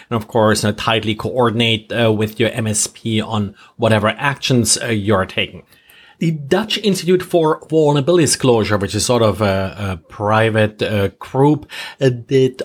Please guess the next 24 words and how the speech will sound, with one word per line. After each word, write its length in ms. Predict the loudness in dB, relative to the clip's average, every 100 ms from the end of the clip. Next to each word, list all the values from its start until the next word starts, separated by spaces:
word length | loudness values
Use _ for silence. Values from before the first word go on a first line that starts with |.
| -6
also, 460 | -2 0 2 2
uh, 120 | 2 -2
publish 500 | -4 -2 0 0 -2
a 120 | -8
blog 400 | 0 2 2 -2
post 580 | 0 2 2 0 -4 -4
stating 480 | 0 0 0 -2 -6
that 480 | -2 0 0 -4 -4
they 120 | -2
have 300 | -2 -4 -6
actually 360 | -6 -6 -4 -2
been 240 | 0 2
in 240 | 2 0 -6
contact 680 | -4 -2 -2 -4 -6 -4
with 200 | -4 -6 -10 -20 -20 -4
Kaseya 540 | -2 2 2 2 -2
for 500 | -4 0 2 2 0 0
a 160 | -2
while 360 | 0 0 2 2
now 300 | 4 4 2
about 540 | 0 -2 0 0 -2
vulnerabilities 760 | -2 0 0 0 2 2 2 0
they 80 | -4
discovered 600 | -4 -2 0 0 -2